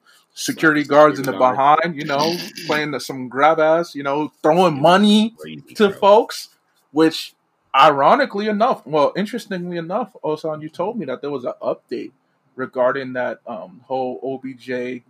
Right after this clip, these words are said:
Speaker 1: giving money out to player situation.
Speaker 2: Yeah, so this, this week it actually came out, and I think, was it you put, no, you didn't put,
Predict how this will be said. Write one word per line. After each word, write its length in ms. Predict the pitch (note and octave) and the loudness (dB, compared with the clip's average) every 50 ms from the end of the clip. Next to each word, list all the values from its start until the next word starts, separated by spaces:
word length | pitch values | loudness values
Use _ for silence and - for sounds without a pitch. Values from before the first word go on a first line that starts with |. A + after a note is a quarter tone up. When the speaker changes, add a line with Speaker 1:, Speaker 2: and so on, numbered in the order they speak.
| _ _ | _ _
Speaker 1:
giving 260 | B2+ B2 B2+ B2 A#2+ | -14 -12 -12 -12 -10
money 340 | B2 B2 B2 C3 B2 A2 - | -10 -10 -10 -10 -10 -8 -6
out 240 | A#2+ B2 A#2+ - - | -6 -6 -8 -10 -12
to 180 | - C3 A#2 | -14 -14 -14
player 340 | A#2 _ - A#2+ C3 D3+ D#3 | -12 _ -6 -4 -4 -4 -4
situation. 680 | - - - D#4+ - - - - - - - - - - _ _ _ _ _ _ _ _ - | -6 -10 -16 -16 -16 -14 -12 -12 -12 -14 -16 -20 -20 -20 _ _ _ _ _ _ _ _ -12
Speaker 2:
Yeah, 160 | G2+ B2+ B2+ | -10 -10 -10
so 160 | A#2+ - G#2+ | -10 -10 -12
this, 280 | F#2+ G#2+ A2 - - - | -12 -12 -14 -14 -16 -16
this 340 | _ - G2+ G#2 - - | _ -16 -14 -14 -16 -18
week 340 | _ B1+ D#2+ A#2 B2+ D3 - - | _ _ -14 -14 -14 -16 -18 -18
it 120 | - F2 | -16 -14
actually 420 | F2 F2+ F2 - - - E2 E2+ | -14 -14 -16 -16 -18 -18 -18 -18
came 300 | D#2+ - - F2 E2+ D#2+ | -16 -16 -16 -14 -14 -14
out, 220 | D#2 D#2 D#2 D2 _ - | -14 -14 -16 -18 _ -18
and 80 | - | -18
I 80 | F#2+ B2 | -18 -16
think, 280 | D3 - F#3 D#3 - _ _ _ _ _ _ _ _ _ _ _ _ | -16 -18 -18 -20 -20 _ _ _ _ _ _ _ _ _ _ _ _
was 160 | _ - - | _ -20 -20
it 80 | D#2+ D#2+ | -20 -18
you 160 | A2 D3 E3 _ | -18 -18 -18 _
put, 160 | - - - | -20 -18 -16
no, 160 | A2 A#2 G#2 F2+ | -14 -12 -12 -12
you 180 | E2+ G2 B2 | -12 -12 -14
didn't 180 | G#2+ F#2 D2+ - | -14 -14 -16 -18
put, 180 | F2+ D#2+ C#2+ | -20 -20 -20